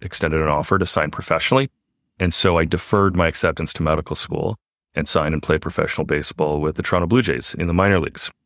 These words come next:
Had a first great, you know, first year went great, had a good season, knew I would be getting invited back to spring training.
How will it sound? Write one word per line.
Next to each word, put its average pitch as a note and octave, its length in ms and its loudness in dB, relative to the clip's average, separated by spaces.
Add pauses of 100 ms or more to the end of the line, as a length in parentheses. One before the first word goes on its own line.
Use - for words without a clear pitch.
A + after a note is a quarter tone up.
(160)
Had F2 140 2
a D#2+ 60 0
first - 680 -4 (300)
great, F#2+ 280 2 (140)
you F#2+ 100 0
know, E2 80 2
first - 300 0
year F#2+ 160 4
went F#2 140 2
great, G2 380 2
had F2 120 0
a E2+ 60 0
good F2+ 160 0
season, F#2 320 2
knew F2 120 2
I E2+ 80 4
would E2+ 100 0
be E2+ 100 -2
getting E2 280 0
invited D#2+ 300 0
back D#2 200 0
to E2 80 -6
spring D#2+ 260 -4
training. A#2 340 2